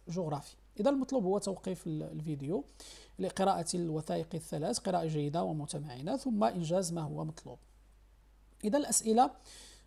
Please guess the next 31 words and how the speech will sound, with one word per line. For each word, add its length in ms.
آه، 340
المذيلة 520
بهذه 280
الوضعية، 720
ال-، 320
المطلوب 400
في 60
السؤال 220
الأول 300
هو 180
أن 600
نحول 600
الوثيقة 460
الأولى 300
إلى 260
مبيان 380
بالمنحنى 520
أو 360
مبيان، 440
آه، 180
تطوري. 480
إلا 100
رجعنا 300
للوثيقة 420
الأولى 500
اللي 100
كتمثل 600
تطور 420
حجم 260
التجارة 440
العربية 600